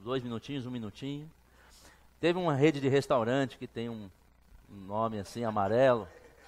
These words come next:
que tinha algumas lojas que diz-, diziam assim, "Se não ficar pronto, não sei se eram trinta segundos ou um minuto, você vai ganhar de graça." Porque é rápido. O procedimento dele, todo o processo pode ser rápido.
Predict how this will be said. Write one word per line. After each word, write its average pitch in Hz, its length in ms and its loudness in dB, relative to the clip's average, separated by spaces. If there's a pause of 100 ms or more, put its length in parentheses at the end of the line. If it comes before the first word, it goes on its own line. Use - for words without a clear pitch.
(760)
que 151 100 -4
tinha 180 180 2
algumas 170 300 4
lojas 151 380 4
que 170 120 -6
diz-, 135 360 -12
diziam 131 320 -4
assim, 123 260 -4
"Se - 120 -12
não 185 160 -2
ficar 185 300 0
pronto, 104 480 -8
não 104 260 -16
sei - 140 -8
se - 100 -6
eram 127 120 -6
trinta 131 320 -10
segundos 117 360 -12
ou 117 100 -10
um 156 60 -12
minuto, 170 560 -10 (1160)
você 117 180 -6
vai 123 100 2
ganhar 120 200 -2
de 127 100 -8
graça." - 460 -8 (1160)
Porque 180 200 -4
é - 20 2
rápido. 165 340 -6 (520)
O - 40 -18
procedimento 156 920 -2
dele, 123 180 -2
todo 180 140 -8
o 180 40 -2
processo 143 460 -6
pode 143 140 -10
ser 160 100 -6
rápido. 120 320 -6